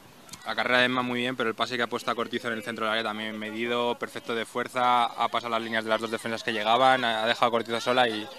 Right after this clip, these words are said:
una pena que ese, ese toque de puntera no haya podido acabar en gol porque se ha quedado rozando el palo.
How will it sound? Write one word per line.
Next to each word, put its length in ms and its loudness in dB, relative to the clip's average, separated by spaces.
una 160 4
pena 300 4
que 60 0
ese, 360 0
ese 220 -2
toque 340 2
de 120 4
puntera 380 4
no 140 4
haya 240 4
podido 240 2
acabar 260 4
en 100 -4
gol 100 2
porque 160 -2
se 80 -4
ha 40 -2
quedado 380 6
rozando 320 2
el 60 -2
palo. 200 -2